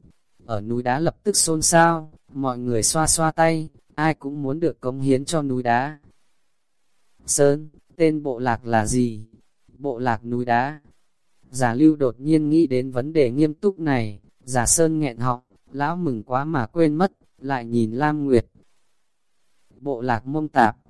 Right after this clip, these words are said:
chúng ta đến từ nơi đó." Lam Nguyệt ngắn gọn kết thúc gút mắc của hai già. "Bộ lạc Mông Tạp, bộ lạc Mông Tạp." "Được,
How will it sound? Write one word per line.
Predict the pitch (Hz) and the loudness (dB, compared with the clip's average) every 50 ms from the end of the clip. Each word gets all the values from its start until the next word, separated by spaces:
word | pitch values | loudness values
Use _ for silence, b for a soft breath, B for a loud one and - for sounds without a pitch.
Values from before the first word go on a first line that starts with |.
| _ _ _ | _ _ _
chúng | - - 127 135 | -8 -8 -8 -6
ta | 139 - 165 156 143 | 0 2 2 2 2
đến | 131 127 127 151 | 0 -2 -4 -4
từ | - - 143 120 120 | -2 -2 -2 -2 -2
nơi | 135 160 160 156 | -2 0 0 0
đó." | 139 127 123 127 135 143 143 139 - | 2 2 0 0 0 -6 -10 -12 -8
Lam | 139 151 156 156 156 151 | -2 -2 0 0 0 0
Nguyệt | 147 131 110 120 | 0 0 0 0
ngắn | 117 123 123 143 156 156 | -4 -6 -6 -6 -6 -4
gọn | 165 160 135 120 | -4 -4 -4 -4
kết | - - 190 185 - | 4 4 4 4 4
thúc | - 214 190 151 | 0 -4 -4 -4
gút | 160 185 202 190 | -4 -4 -4 -4
mắc | 180 180 202 208 - | -2 -4 -4 -4 -4
của | _ 131 107 | _ -8 -4
hai | 104 139 156 160 160 151 | -2 0 0 2 0 0
già. | 139 139 139 127 120 107 95 92 101 - _ _ _ _ _ _ | 0 2 2 2 2 2 -2 -6 -10 -14 _ _ _ _ _ _
"Bộ | - 143 139 117 | -8 -8 -6 -6
lạc | 120 127 123 113 104 127 | -2 -2 -2 -2 -2 -4
Mông | 139 156 156 151 | -4 -4 -4 -4
Tạp, | 143 143 123 107 107 - _ _ _ _ _ _ _ _ _ _ _ _ 123 | 2 2 2 2 2 -2 _ _ _ _ _ _ _ _ _ _ _ _ _
bộ | 131 143 131 113 | -8 -8 -6 -4
lạc | 123 127 117 107 127 | -2 -2 -2 -2 -4
Mông | 131 147 156 156 | -6 -6 -6 -6
Tạp." | 143 143 135 113 107 - - _ _ _ _ _ _ _ _ _ _ _ _ _ | -2 -2 -2 -2 -2 -8 -14 _ _ _ _ _ _ _ _ _ _ _ _ _
"Được, | _ - 120 120 110 107 - | _ -2 0 0 0 0 -2